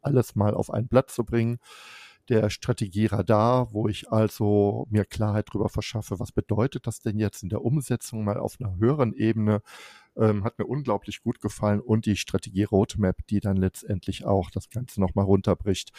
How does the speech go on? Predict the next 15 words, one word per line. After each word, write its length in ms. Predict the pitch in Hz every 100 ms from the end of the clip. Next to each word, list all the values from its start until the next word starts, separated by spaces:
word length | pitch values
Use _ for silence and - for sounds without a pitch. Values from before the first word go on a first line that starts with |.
| - -
Also 200 | 107 110
die 80 |
Tools 340 | 110 156 180 -
gefallen 380 | - - 107 113
mir 140 | 120
auch 180 | 107 -
gut, 300 | 117 120 - - - - - _ -
ähm, 600 | 196 208 101 - 101 - _ _
aber 240 | - 110
die 100 | 95
beschreibe 380 | 98 - - 107
ich 80 | 101
jetzt 200 | 104 -
nicht 140 | 95 82
weiter. 380 | 101 - 107